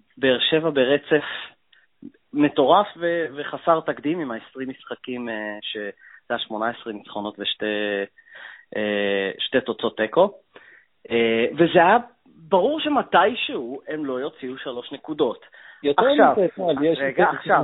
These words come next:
Speaker 2: חזרה
Speaker 1: עכשיו.
Speaker 2: לממוצע, זה שטויות, זה לא לחץ ולא בטיס, כאילו
Speaker 1: לא, נכון. אבל אם השבת הזו הם יאבדו נקודות, זה כבר סיפור אחר.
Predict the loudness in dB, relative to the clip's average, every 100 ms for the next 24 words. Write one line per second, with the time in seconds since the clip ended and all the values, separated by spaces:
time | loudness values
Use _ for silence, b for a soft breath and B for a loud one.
0 | 0 -4 -2 0 2 2 0 -2 -4 0
1 | 2 2 0 -4 -6 -2 0 2 0 -2
2 | -2 0 0 -2 -6 -4 -4 -4 -8 -8
3 | -8 -8 -14 _ -6 -4 0 0 -2 -6
4 | _ _ -18 -10 -6 -6 -10 b b b
5 | _ -12 -6 -4 -2 -4 -6 -10 _ _
6 | _ _ -16 -12 -10 -10 -12 -6 -6 -6
7 | -12 -16 -2 0 0 0 0 -2 -2 -4
8 | -4 -4 -2 0 0 -2 -20 _ _ b
9 | b b _ -12 0 0 2 2 2 -4
10 | -6 -4 -4 -6 -10 -14